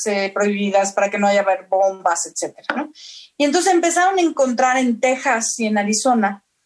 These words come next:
paquetes de correo que tenían una cosa muy rarita,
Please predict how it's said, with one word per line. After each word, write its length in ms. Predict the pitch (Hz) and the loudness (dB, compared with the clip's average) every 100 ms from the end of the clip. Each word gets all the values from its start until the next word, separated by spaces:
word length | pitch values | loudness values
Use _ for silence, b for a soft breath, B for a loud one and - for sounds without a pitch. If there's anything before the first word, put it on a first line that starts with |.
| b _ - | b _ -2
paquetes 680 | 247 - 302 311 330 277 | -2 0 -2 0 -2 0
de 120 | 269 262 | 0 0
correo 480 | 233 220 226 254 | 0 2 2 2
que 100 | 247 | 0
tenían 380 | 214 226 226 233 | 0 2 2 2
una 300 | 247 247 233 | 2 0 0
cosa 380 | 220 220 - 247 | 0 -2 0 2
muy 180 | 233 226 | 4 2
rarita, 640 | 226 233 262 262 214 - | 2 0 -2 -6 -6 -8